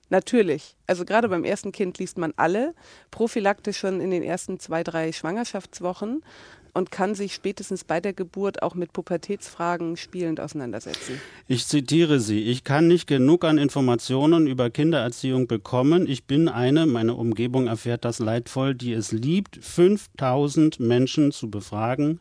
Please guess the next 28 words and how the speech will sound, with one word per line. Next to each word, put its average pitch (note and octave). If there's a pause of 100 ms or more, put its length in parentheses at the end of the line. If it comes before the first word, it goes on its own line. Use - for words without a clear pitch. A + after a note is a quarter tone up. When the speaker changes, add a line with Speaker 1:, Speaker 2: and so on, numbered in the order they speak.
Speaker 2:
bevor G#2+
sie G2+
eine C#3 (420)
Entscheidung B2+
trifft.“ F#2+
Dann A#2
sind D#3
Sie D#3+
doch D3
genau D3+
die F#3+
Zielgruppe. C#3+
Dafür B2+
gibt's -
die B2+
doch. - (180)
Speaker 1:
Genau. F#3+ (460)
Da G3
stöhnt A#3
mein F#3+
Mann F#3
jedes F#3+
Mal F3+
darüber, A3
weil F3+
zu -
jedem F#3
Erziehungsproblem, G#3